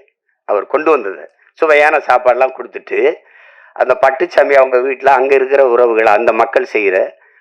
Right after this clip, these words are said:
பழைய சோறு, கஞ்சி இதை எடுத்து அது சாப்பிடுவார் தமிழரசன். அதுதான் தமிழரசன். இருக்கிறத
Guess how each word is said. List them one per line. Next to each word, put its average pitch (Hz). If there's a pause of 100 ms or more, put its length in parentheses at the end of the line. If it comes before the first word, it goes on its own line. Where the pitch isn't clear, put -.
பழைய 120
சோறு, 101
கஞ்சி 107
இதை 101
எடுத்து 104 (240)
அது 107
சாப்பிடுவார் 101
தமிழரசன். 98
அதுதான் 120
தமிழரசன். 104
இருக்கிறத 139